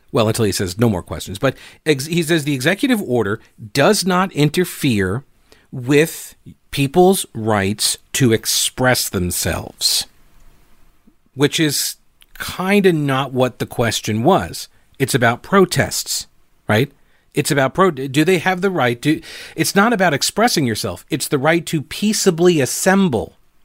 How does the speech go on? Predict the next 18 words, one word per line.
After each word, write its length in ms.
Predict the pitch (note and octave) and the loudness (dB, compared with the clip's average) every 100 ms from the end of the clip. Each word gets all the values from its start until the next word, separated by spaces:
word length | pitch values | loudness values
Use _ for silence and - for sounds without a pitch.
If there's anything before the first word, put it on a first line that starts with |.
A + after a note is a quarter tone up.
| _ _ _ _ _ - | _ _ _ _ _ -8
And 160 | C#3+ | -4
that's 280 | D3 F#3+ - | 0 -2 -2
what 180 | E3+ - | -6 -2
Cooper 380 | F3 D#3+ D3 C#3 | -2 0 2 2
is 160 | A#2+ | 0
dodging 540 | G#2+ C3+ C#3 A2+ G#2+ E2+ | -2 0 0 0 -4 -4
here. 240 | F#2+ - _ | -8 -14 _
It's 160 | D3 - | -2 -2
the 120 | D3 | -2
right 260 | C#3 D3 D3 | -2 -2 -2
to 100 | C#3 | -6
peaceably 640 | - F3 D#3+ D#3 C#3+ C3+ | -2 -2 0 0 0 0
assemble. 500 | A#2+ - D3 G2+ - _ _ _ _ _ _ _ _ _ _ _ _ | 0 2 2 2 -6 _ _ _ _ _ _ _ _ _ _ _ _
It's 200 | D3+ - | -10 -2
not 160 | F#3 F3+ | -2 0
just 220 | E3+ - | -4 -2
expressing 720 | D3+ - - C3 D#3 - C3+ | -6 -4 -8 -6 -4 0 0
yourselves. 640 | G#2 G2 - C#2+ - - | 0 -2 -6 -8 -12 -14